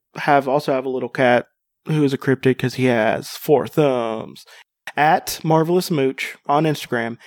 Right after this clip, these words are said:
And while you're there, you can go to at Alphabet Flight, um, which is also the name of the Twitter, where you can see the pictures of the people we're talking about.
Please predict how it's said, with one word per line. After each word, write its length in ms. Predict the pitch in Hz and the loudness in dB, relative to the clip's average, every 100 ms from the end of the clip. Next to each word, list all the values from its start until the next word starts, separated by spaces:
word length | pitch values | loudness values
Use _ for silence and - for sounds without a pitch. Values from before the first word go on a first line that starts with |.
| - | -6
And 160 | 143 147 | -2 2
while 180 | 139 139 | 2 2
you're 140 | 143 | 2
there, 200 | 139 175 | 2 2
you 80 | 220 | 2
can 180 | - 143 | -2 0
go 220 | 139 143 | 2 2
to 680 | 139 - 143 135 135 135 127 - | 0 -4 -2 0 2 0 -2 -2
at 220 | 135 127 | -2 0
Alphabet 380 | 135 135 170 208 | -2 -2 -2 -4
Flight, 400 | - 240 294 - - _ _ _ _ _ _ _ - | 0 0 0 -8 -20 _ _ _ _ _ _ _ 0
um, 600 | 165 156 143 139 135 - _ _ - | 2 4 2 0 -4 -10 _ _ -2
which 240 | 160 - | 0 2
is 120 | 156 | 2
also 240 | 151 143 139 | 2 0 0
the 80 | 135 | 0
name 240 | 135 131 | 2 2
of 180 | 127 131 | -2 -2
the 140 | 127 | -2
Twitter, 520 | - - 165 170 165 - | -2 0 2 4 2 -2
where 200 | 156 147 | 2 2
you 120 | 143 | 2
can 160 | 139 139 | 0 0
see 140 | 151 | 0
the 80 | 135 | 0
pictures 380 | - 143 143 131 | 0 -2 -2 -2
of 100 | 127 | -2
the 60 | |
people 260 | - 135 135 | -2 -4 -4
we're 100 | 127 | -4
talking 380 | 147 147 160 156 | -2 -2 0 -2
about. 420 | 151 156 156 - | 0 0 0 -4